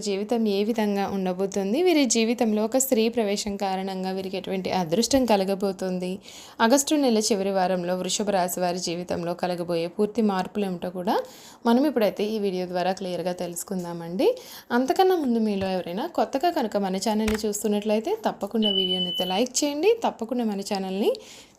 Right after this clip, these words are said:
సబ్స్క్రైబ్ చేసుకోవడం మర్చిపోకండి. సబ్స్క్రైబ్ చేసుకోవడంతో పాటుగా పక్కనే ఉన్న బెల్ ఐకాన్లో all-ని ట్యాప్ చేయండి. ఈ విధంగా చేయడం ద్వారా మేము పెట్టే ప్రతి వీడియో కూడా మీకైతే నోటిఫికేషన్ రూపంలో కనపడుతుంది. మీరు మిస్ కాకుండా మన వీడియోని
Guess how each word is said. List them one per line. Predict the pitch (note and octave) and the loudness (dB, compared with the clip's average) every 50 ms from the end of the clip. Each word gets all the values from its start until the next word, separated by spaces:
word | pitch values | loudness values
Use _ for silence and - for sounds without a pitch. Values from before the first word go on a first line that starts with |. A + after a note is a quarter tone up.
| - - | 2 2
సబ్స్క్రైబ్ | G#3+ G#3 G#3 - - D#4+ F4+ G4+ G4 - | 2 2 2 0 2 4 4 4 4 2
చేసుకోవడం | D#4 B3+ B3 - A#3 A3 G#3+ G#3 G#3 | 0 0 0 0 -2 -2 0 -2 -2
మర్చిపోకండి. | G3+ G3+ - - - A3 G#3 G#3+ G#3 G#3 B3+ F#4+ A#4 A#4 - - | -2 -4 -8 -6 -4 -6 -4 -2 -4 -2 2 4 4 4 2 0
సబ్స్క్రైబ్ | B3+ A3 - - - D#4+ D4+ D4+ - - | -2 -2 -2 -2 0 2 2 2 2 0
చేసుకోవడంతో | G#3 F#3 - - F#3 F#3 F#3 F3+ F#3 - F#3 | -2 -2 -2 -4 -4 -4 -4 -6 -4 -4 -4
పాటుగా | E3+ F#3 F#3+ F#3+ B3+ D4 D4 | -4 -4 -2 -2 -2 -2 0
పక్కనే | C#4 C#4 C#4 C#4 B3 A3+ G3+ | -2 -2 -2 -2 0 0 0
ఉన్న | F#3+ F3+ | 0 0
బెల్ | F3+ F3 F3 F3 | -2 -2 -2 -4
ఐకాన్లో | F#3 F#3 - G#3 F#3+ F#3 F3 F3 F3 - - G3 | -6 -6 -4 -4 -4 -2 -2 -2 -2 -2 -4 -6
all-ని | F3+ F3 F3 F3 - | -6 -6 -8 -6 -6
ట్యాప్ | F3 F3 E3+ - - - | -6 -6 -4 -4 -4 0
చేయండి. | A3 G#3+ G#3 G#3 A3+ F4 B4 C#5+ - - - - - - _ _ - C#4 | 0 2 2 2 4 2 2 0 -2 -10 -20 -20 -20 -20 _ _ -2 0
ఈ | D4 F4 | 2 4
విధంగా | G4 F#4+ F#4 D#4 A#3+ G#3 G3 G3+ - | 4 4 4 4 2 2 2 0 0
చేయడం | A3+ G3 F#3 G3 G3 G3 F#3+ | 0 0 0 0 -2 -2 0
ద్వారా | F#3 F3+ F3+ F#3+ G#3 | 0 0 0 0 0
మేము | G#3+ G#3+ G#3+ A3 A#3 | 2 2 2 0 0
పెట్టే | A#3+ A#3 D4 E4+ G#4 G#4+ | -2 0 0 -2 0 0
ప్రతి | C#4 G#3+ G3 - - G#3+ F#3+ | 0 -2 0 0 -2 -2 -2
వీడియో | G3 F#3 F#3+ F#3+ F#3+ F#3 | -2 -2 -2 -2 -2 -2
కూడా | F3+ F3+ F#3 A3 B3+ | -2 -2 -2 0 2
మీకైతే | A3+ G#3 G3+ - G#3 G3+ - G3+ F#3 F3 | 2 0 0 0 -4 -2 -2 -2 -2 -2
నోటిఫికేషన్ | F3+ F#3+ G3 G#3+ B3 A#3 G3+ G3+ B3+ B3 A3+ | -4 -4 -6 -4 0 0 0 2 2 0 0
రూపంలో | A3 A3 G3+ G3 F#3+ G3 G3 G3+ | 0 0 -2 -4 -4 -4 -4 -4
కనపడుతుంది. | F#3+ F#3 F3+ F#3 F#3 G3+ G3 G#3+ G#3 A3 D4 F4+ D#4+ | -6 -6 -4 -4 -4 -4 -2 -2 0 0 0 0 0
మీరు | B3+ F#3+ F3 E3 | 0 -2 -2 -4
మిస్ | D#3+ E3 - - F3 | -6 -8 -8 -6 -4
కాకుండా | F3 F3+ - F#3 F3+ F3+ | -4 -4 -4 -6 -6 -6
మన | F3 F3 F3+ F3+ | -8 -8 -8 -8
వీడియోని | E3+ E3+ F3 F3+ A3+ | -8 -8 -6 -6 -4